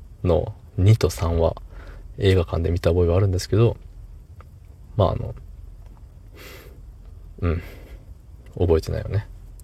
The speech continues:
あと、ワンピースの、なんか、雲の、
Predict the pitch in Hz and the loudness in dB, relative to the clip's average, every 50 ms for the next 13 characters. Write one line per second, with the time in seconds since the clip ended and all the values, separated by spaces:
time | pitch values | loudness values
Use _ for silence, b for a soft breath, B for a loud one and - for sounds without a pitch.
0 | B B B B B B B B B B B B - - - - 92 - - - | B B B B B B B B B B B B -20 -6 -2 -2 -2 0 2 4
1 | 95 120 139 143 - - - 147 131 127 - - 123 131 131 107 - - - - | 4 4 4 2 0 2 2 2 2 2 2 2 2 4 4 4 2 0 -4 -12
2 | - - - - - b b b b b b b - - - - - - 95 107 | -18 -18 -18 -18 -18 b b b b b b b -20 -20 -20 -16 -4 2 4 6
3 | 120 110 - - - - - - - - - - - - - - - - - - | 6 6 4 0 -4 -4 -6 -12 -18 -18 -20 -20 -20 -18 -20 -20 -18 -18 -18 -18
4 | - - - - - - - - - 147 143 117 90 - - | -18 -18 -18 -18 -20 -16 -6 -2 2 4 4 4 4 2 -2